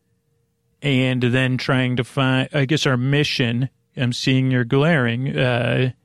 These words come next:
you know, we have the same thing on our forehead that, uh, except yours is, I guess, green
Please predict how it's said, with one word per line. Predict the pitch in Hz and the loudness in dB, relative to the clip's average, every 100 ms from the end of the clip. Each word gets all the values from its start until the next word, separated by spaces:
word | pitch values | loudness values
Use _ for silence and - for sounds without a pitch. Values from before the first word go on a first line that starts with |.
| _ | _
you | 151 | 0
know, | 190 | 2
we | 190 208 | 4 2
have | 214 160 | 2 -2
the | |
same | - - 156 160 160 156 156 - | -2 -2 0 2 2 2 -2 -2
thing | 156 156 147 | 0 2 2
on | 127 | 2
our | 117 120 | 0 0
forehead | - 143 160 117 123 123 127 | 0 2 2 2 0 -2 -2
that, | 120 123 120 117 | 0 0 0 0
uh, | 120 120 127 | 0 0 0
except | 123 - 123 | -2 -4 -2
yours | 135 139 - | 0 0 0
is, | 123 - | -2 -2
I | 120 | 0
guess, | 123 - | -2 -4
green | - 139 123 135 135 131 120 120 117 | -6 -4 0 0 2 2 0 0 -4